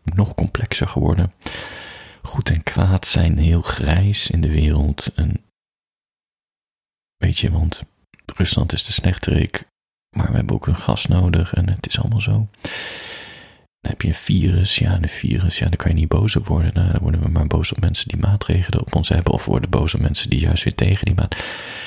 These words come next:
het is zo fucking complex. En een superheldenfilm is het duidelijk. Er is één vijand,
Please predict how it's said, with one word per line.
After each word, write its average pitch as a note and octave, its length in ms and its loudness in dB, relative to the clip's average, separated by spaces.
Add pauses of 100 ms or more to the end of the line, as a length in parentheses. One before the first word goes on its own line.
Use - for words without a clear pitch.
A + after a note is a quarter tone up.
(340)
het - 100 -14
is - 60 -4
zo - 60 -4
fucking - 340 -14
complex. - 600 -8
En F#2 140 -2
een F#2+ 80 0
superheldenfilm D#2+ 760 0 (220)
is - 160 -8
het - 120 -2
duidelijk. G2+ 500 2 (320)
Er - 120 -4
is - 120 -4
één E2 180 2
vijand, F2+ 600 0